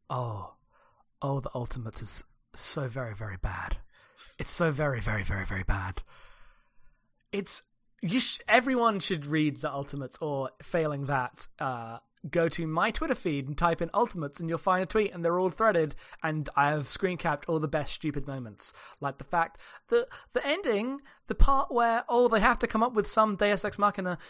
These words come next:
to, um, you know, destroy the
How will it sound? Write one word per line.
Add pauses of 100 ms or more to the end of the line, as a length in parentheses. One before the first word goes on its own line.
(120)
to, (360)
um, (140)
you
know,
destroy
the